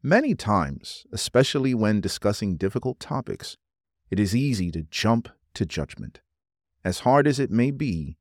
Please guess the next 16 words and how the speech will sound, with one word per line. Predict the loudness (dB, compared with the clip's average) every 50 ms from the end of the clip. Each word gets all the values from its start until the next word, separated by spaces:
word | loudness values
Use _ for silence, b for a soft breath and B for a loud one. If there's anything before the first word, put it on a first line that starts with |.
| _ _ _ _ _ _
fully | _ -12 -4 -2 -2 0 0 -2 -2
listening | 0 2 2 2 2 2 2 0 0 0 -2 -4
to | -6 -6 -2
understand | -2 -2 -2 -2 -4 -6 -6 -2 0 2 2 2 0 -2 -4 -8 -12 -14 _ _ _ -6
means | -4 -2 0 0 0 -2 -2 -4
listening | -2 -2 0 -2 -2 -2 -2 0 0 -2 -2 -4 -6 _ _ _ _ _ _
without | -10 -8 -2 0 2 2 2 0 -4 -10 -20 _ _ _ _
the | -6 -2 -2
intent | -2 -2 -4 -4 -4 -4 -2 -4 -4 -8 _ _ -12
to | -12 -10
judge. | -8 -6 -8 -8 -8 -10 -14 -16 -16 -18 _ _ _ _ _ _ _ _ _ _ _ _ _ _
This | 4 4 4 4
can | 2 0 0 2
help | 2 0 0 0 -2
the | -2
listener | 0 2 0 0 0 0 -2 -2 0 -2 -4 -6